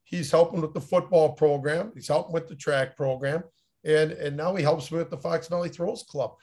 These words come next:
So it's just one of those things where I was there when he committed to Coach Ferentz at the University of Iowa. I went with his family.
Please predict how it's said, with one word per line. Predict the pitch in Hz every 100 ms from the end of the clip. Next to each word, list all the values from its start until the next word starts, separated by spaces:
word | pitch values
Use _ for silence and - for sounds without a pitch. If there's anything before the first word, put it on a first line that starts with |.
| _ _
So | - 202
it's | 196 -
just | 196 240 185
one | 190
of | 214
those | 180 175 -
things | - 180 170 123 120 - _ _ _ _ -
where | 156 156 165 _ 135
I | 185
was | 214 160 117
there | 170 196 165 156 135
when | 147 160 -
he | - 139
committed | 165 185 170 170 202 151 143 -
to | 135
Coach | 214 - -
Ferentz | - 202 175 156 143
at | 120
the | 139
University | 135 156 143 170
of | 180
Iowa. | 240 - -
I | 156
went | 208 196 -
with | 175
his | 208 143
family. | 196 226 277 110